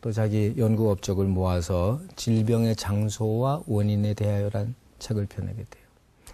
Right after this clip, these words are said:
거기에 담긴 내용이 지금 얘기한 그런 것들입니다. 임상소견,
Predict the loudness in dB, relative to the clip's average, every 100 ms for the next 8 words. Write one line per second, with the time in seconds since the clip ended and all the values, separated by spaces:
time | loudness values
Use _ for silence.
0 | -20 -20 -6 0 2 4 2 2 2 2
1 | 2 0 0 2 2 2 0 0 -4 -10
2 | -8 -4 -4 -6 -10 -10 -12 -20 -20 -20
3 | -20 -20 -20 -20 -20 -20 -6 2 4 4
4 | 4 2 2 0 0 -2 -2